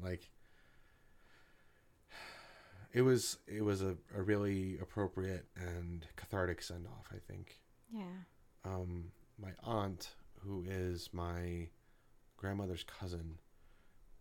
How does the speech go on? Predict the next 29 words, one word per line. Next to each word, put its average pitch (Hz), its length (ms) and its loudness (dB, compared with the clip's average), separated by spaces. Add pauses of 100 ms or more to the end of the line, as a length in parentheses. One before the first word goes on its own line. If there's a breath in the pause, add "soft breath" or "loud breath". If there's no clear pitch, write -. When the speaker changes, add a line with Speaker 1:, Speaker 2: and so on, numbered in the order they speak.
Speaker 1:
so 107 120 -2
she's - 140 0
not 113 120 6
actually 101 300 2
my 85 60 -4
aunt, 90 340 2
but 92 80 -2
I 90 100 0
don't 92 160 -2
do 90 120 0
the 82 140 -2 (140)
genealogy 85 460 0
Speaker 2:
Yeah, 208 160 4
Speaker 1:
math. 190 180 2
Speaker 2:
I 196 100 0
can't. 165 340 0 (240 loud breath)
Speaker 1:
Yeah. 214 60 2
Speaker 2:
Everybody's 208 420 2
a 202 60 0
cousin 180 300 -2
or 170 100 0
an 160 80 -2
aunt 165 220 -2
here. 160 280 -2 (140)
Speaker 1:
Right. 85 300 0 (180)
Speaker 2:
<laughs> 302 180 4
Speaker 1:
So 101 280 8 (140)
her 160 160 8
husband, 107 680 4